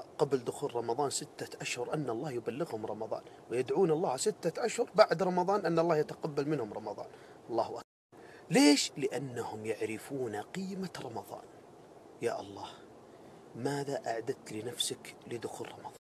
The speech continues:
فشد الهمة بالاستعداد، قراءة القرآن، العبادة، آه، الصلاة، التوبة، الصدق مع الله. شد الهمة ونخ-.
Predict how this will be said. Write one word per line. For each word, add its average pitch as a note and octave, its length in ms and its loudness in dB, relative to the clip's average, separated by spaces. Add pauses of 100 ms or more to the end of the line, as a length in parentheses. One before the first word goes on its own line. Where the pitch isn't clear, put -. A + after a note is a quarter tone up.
(180)
فشد - 520 0
الهمة A#2+ 480 0
بالاستعداد، G#2+ 720 -4
قراءة A2 440 -2
القرآن، G#2+ 460 -2
العبادة، G#2+ 720 -2
آه، - 500 -2
الصلاة، G#2+ 800 2
التوبة، A2 640 -4 (440)
الصدق - 520 4
مع A2+ 180 -4
الله. A2 260 -4
شد - 340 -4
الهمة - 420 -12
ونخ-. - 180 -8